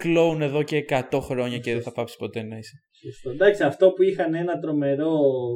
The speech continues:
Speaker 2: κορμό και τον θυσιάσανε για τον K D και τον Irving και εδώ
Speaker 1: Ναι,
Speaker 2: γκάσαν και τον
Speaker 1: ναι.
Speaker 2: Atkinson,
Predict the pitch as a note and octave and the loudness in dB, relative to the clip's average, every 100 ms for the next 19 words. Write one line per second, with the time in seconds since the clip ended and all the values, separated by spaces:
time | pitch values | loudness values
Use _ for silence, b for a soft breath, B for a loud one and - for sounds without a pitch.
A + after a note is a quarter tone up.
0 | A#2 C3 B2 B2+ C#3 C#3+ A2 - _ _ | -4 -2 -2 -2 -2 -2 -4 -12 _ _
1 | _ _ - C#3 C#3 - - C#3 C3+ D3 | _ _ -6 -2 0 -2 -4 0 2 2
2 | D3 C#3+ C3 C3 C3 B2+ C#3 C#3 B2+ C3+ | 0 -4 -2 -4 -4 -4 0 0 0 -4
3 | C3+ C3+ B2 B2 C#3 C3 A#2+ A2 A2+ - | -2 -2 -4 -2 0 0 -4 -8 -8 -4
4 | C3 C3 D3 C#3 G#3+ C#3 C#3 C3+ - - | 0 2 2 2 2 2 0 -4 -4 -4
5 | C3+ C#3 - C3+ - D3+ | -2 -2 -2 -8 -4 -4